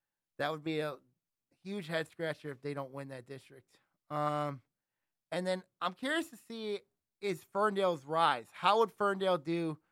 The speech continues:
for being up in Division Two and Division, from Division Two to Division One?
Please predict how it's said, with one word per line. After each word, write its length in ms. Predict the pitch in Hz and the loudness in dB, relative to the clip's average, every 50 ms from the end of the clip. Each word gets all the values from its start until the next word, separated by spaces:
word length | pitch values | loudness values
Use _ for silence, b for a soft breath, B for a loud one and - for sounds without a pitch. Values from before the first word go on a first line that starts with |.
| _ _ _ _ _ _ | _ _ _ _ _ _
for 60 | 147 | -12
being 300 | 147 147 165 160 160 156 | -6 -4 -4 -2 -2 0
up 240 | 160 165 160 165 _ | 0 0 0 -2 _
in 140 | - 160 160 | -12 -10 -10
Division 440 | 143 147 139 147 165 156 156 160 151 - - | -10 -8 -6 -6 -6 -6 -6 -10 -12 -12 -10
Two 140 | - 156 156 | -8 -6 -6
and 100 | 147 139 | -6 -6
Division, 300 | 143 135 143 147 127 123 _ _ _ _ _ _ _ | -8 -10 -10 -12 -14 -14 _ _ _ _ _ _ _
from 260 | 160 160 156 156 151 | -4 -4 -4 -4 -4
Division 420 | 131 139 139 143 160 147 - 160 - - | -8 -8 -6 -6 -6 -6 -8 -10 -12 -8
Two 120 | - 160 | -8 -8
to 60 | 143 139 | -8 -8
Division 360 | 131 131 143 139 117 127 131 | -10 -10 -12 -12 -12 -14 -14
One? 200 | 131 135 135 120 | -12 -12 -12 -14